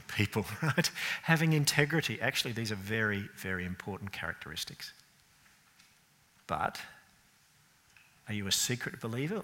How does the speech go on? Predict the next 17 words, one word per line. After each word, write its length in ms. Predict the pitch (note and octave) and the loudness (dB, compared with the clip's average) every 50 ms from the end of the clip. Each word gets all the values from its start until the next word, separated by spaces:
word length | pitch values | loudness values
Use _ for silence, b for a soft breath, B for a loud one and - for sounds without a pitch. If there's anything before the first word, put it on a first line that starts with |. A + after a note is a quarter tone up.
| - | -6
or 120 | - G2 F#2+ | -4 -4 -2
you, 120 | F#2+ G#2+ - | -2 -4 -4
have 180 | - G#2 F#2+ | -4 -6 -6
you 80 | G2 F#2+ | -6 -6
come 300 | - - - F2+ D#2 D2 C#2 | -6 -6 -6 -6 -6 -8 -10
out? 260 | D2+ - - - - - _ _ _ _ _ _ _ _ _ _ _ _ _ - - - - - - - _ - - | -12 -14 -14 -18 -18 -20 _ _ _ _ _ _ _ _ _ _ _ _ _ -20 -18 -18 -18 -16 -18 -20 _ -12 -6
Whose 180 | G2+ G2+ - - | -4 -2 -2 -2
praise 360 | - - - F2+ F#2 G#2 - | -4 -2 -2 -2 0 0 -2
do 120 | - C3 | -2 -2
you 80 | C3 C#3 | -2 -2
live 160 | D#3+ G#3+ A#3 | -2 -4 -4
for? 180 | - - - - - - - b b b b b b b b b b b b b b b b b _ _ _ - | -6 -12 -14 -16 -18 -18 -20 b b b b b b b b b b b b b b b b b _ _ _ -20
The 60 | - | -14
praise 340 | - - A#2+ B2 B2 A#2+ A#2+ | -6 -2 0 2 2 2 0
of 100 | B2 G#2+ | 0 -2
your 120 | G#2+ G2+ | -4 -4
Father, 440 | - - - F#2+ F2+ F2+ F2 F2 | -4 -6 -6 -4 -4 -4 -4 -8